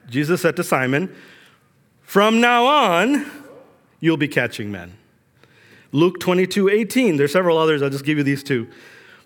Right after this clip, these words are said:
For, Jesus speaking says, "For I tell you, from now on,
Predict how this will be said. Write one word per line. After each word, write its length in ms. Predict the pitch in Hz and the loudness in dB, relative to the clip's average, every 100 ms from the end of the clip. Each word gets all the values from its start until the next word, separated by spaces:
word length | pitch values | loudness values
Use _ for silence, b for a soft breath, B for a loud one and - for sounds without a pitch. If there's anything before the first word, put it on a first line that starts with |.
| _ | _
For, 500 | - - 175 180 196 | -18 0 2 2 0
Jesus 320 | 156 175 185 | -2 0 0
speaking 380 | - 190 175 180 | 0 -2 0 0
says, 240 | 180 180 | 0 0
"For 240 | - 196 202 | 0 0 2
I 100 | 190 | 0
tell 320 | 196 226 226 | 0 0 2
you, 420 | 175 147 143 226 - b b b _ | 0 0 0 -2 -6 b b b _
from 680 | - - 214 233 247 240 | -20 -2 2 2 2 2
now 320 | 240 254 247 233 | 4 4 4 4
on, 720 | 294 254 160 139 240 277 | 2 2 2 0 -2 -4